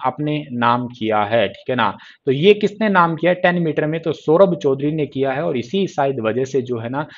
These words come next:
सौरभ चौधरी का कहीं ना कहीं एफिशिएंसी लग रही है, कहाँ पे, विदेश जाने वाली, अ, एफिशिएंसी या टोक्यो ओलंपिक में जाने वाली एफिशिएंसी। हाल ही में, अ, प्रधानमंत्री नरेंद्र मोदी को किस ट्रस्ट का नया अध्यक्ष बनाया है?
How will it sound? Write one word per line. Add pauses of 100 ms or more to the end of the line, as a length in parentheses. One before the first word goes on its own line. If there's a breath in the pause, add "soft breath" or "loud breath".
(140 loud breath)
सौरभ
चौधरी
का
कहीं
ना
कहीं
एफिशिएंसी
लग
रही
है,
कहाँ
पे,
विदेश
जाने
वाली,
अ, (120)
एफिशिएंसी
या
टोक्यो
ओलंपिक
में
जाने
वाली (320 loud breath)
एफिशिएंसी। (760 soft breath)
हाल
ही
में,
अ,
प्रधानमंत्री
नरेंद्र
मोदी
को
किस
ट्रस्ट
का
नया
अध्यक्ष
बनाया
है?